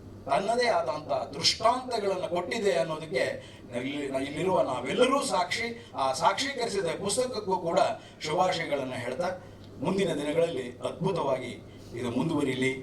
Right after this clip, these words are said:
ನಿಮ್ಮ ಜೊತೆ ನಾವಿದ್ದೇವೆ, ನಮ್ಮ ಸಿನಿಮಾಗಳ ಮುಖಾಂತರ ನಿಮಗೆ ಹತ್ತಿರವಾಗಿದ್ದೇವೆ, ನಿಮ್ಮ ಕ್ರಿಟಿಕ್‌ಗಳ ಮುಖಾಂತರ ನೀವು ನಮಗೆ ಹತ್ತಿರ ಆಗಿದ್ದೀರಿ. ನಾವು ಯಾವತ್ತೂ ಕ್ರಿಟಿಕ್‌ಗಳನ್ನ ಬೈದಿಲ್ಲ,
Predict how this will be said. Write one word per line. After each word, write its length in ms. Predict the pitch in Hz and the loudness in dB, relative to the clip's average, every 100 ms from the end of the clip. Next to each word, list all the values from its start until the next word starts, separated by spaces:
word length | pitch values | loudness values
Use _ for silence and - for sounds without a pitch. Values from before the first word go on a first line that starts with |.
| - - 120 | -12 -12 -4
ನಿಮ್ಮ 200 | 127 131 | -2 -2
ಜೊತೆ 240 | 135 160 | 0 0
ನಾವಿದ್ದೇವೆ, 840 | 131 123 127 151 143 131 127 - - - - - - | 2 -2 -2 0 2 2 0 -4 -14 -18 -18 -18 -6
ನಮ್ಮ 260 | 127 143 | -4 0
ಸಿನಿಮಾಗಳ 500 | 143 131 156 151 139 | 0 0 0 0 0
ಮುಖಾಂತರ 480 | 127 123 135 139 135 117 - - 117 | 0 -2 -2 -2 0 -2 -4 -12 -6
ನಿಮಗೆ 300 | 139 185 190 | -2 2 2
ಹತ್ತಿರವಾಗಿದ್ದೇವೆ, 840 | - 143 131 120 117 117 120 113 117 - - - | 2 -2 -2 -2 -4 -6 -4 -4 -8 -10 -14 -6
ನಿಮ್ಮ 240 | 143 185 190 | 0 2 2
ಕ್ರಿಟಿಕ್‌ಗಳ 640 | - 190 262 262 190 254 | 0 -4 -4 -2 0 0
ಮುಖಾಂತರ 440 | - - 294 147 | 0 -2 -2 -2
ನೀವು 300 | 135 196 226 | -4 -2 0
ನಮಗೆ 300 | - 156 156 | 0 -2 -2
ಹತ್ತಿರ 240 | 139 - 160 | -2 0 0
ಆಗಿದ್ದೀರಿ. 480 | 147 117 117 120 123 - - - - | 0 -4 -6 -4 -4 -8 -14 -12 -4
ನಾವು 220 | 120 117 | -2 2
ಯಾವತ್ತೂ 460 | 117 190 214 208 | 4 4 4 0
ಕ್ರಿಟಿಕ್‌ಗಳನ್ನ 540 | 165 165 151 143 139 127 | -4 -6 -8 -8 -4 -2
ಬೈದಿಲ್ಲ, 380 | 123 127 123 | -2 -2 -2